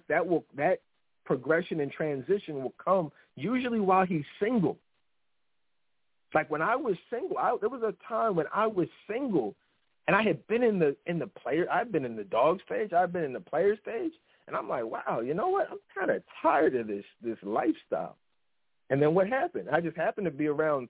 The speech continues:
thirty. I met my wife. I'm like, "Wow, this is great." And so next thing you know, I was married, and I've been married ever since. You see, that's usually how it works, but you have to get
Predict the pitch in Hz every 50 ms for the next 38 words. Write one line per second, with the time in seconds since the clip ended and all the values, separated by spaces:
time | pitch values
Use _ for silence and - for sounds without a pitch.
0 | _ - 208 254 311 156 143 151 165 190 - 170 170 165 160 - 359 415 208 -
1 | 170 190 311 208 165 147 127 - - - 359 160 113 127 - - - 175 147 135
2 | 131 - 196 320 370 285 123 - _ _ _ _ _ _ _ _ _ _ _ _
3 | _ _ _ _ _ _ _ _ _ _ _ _ _ _ _ _ - - 135 131
4 | 135 120 113 110 107 - - 127 139 147 123 107 98 98 110 135 160 185 208 403
5 | 403 311 117 101 104 101 104 113 120 120 123 120 117 117 117 117 117 123 131 -
6 | 240 240 214 - - _ _ _ _ _ _ _ _ _ _ _ _ _ _ _
7 | _ _ _ _ _ _ _ _ _ _ _ _ _ _ _ _ _ _ _ _
8 | _ _ _ _ _ _ _ _ _ _ _ _ _ _ _ - 139 151 160 170
9 | 160 - 147 165 185 - - 190 196 190 185 165 156 160 170 165 156 135 113 110
10 | 127 185 226 202 135 - - - 135 - - 160 143 160 190 190 214 - _ 185
11 | 170 139 156 156 -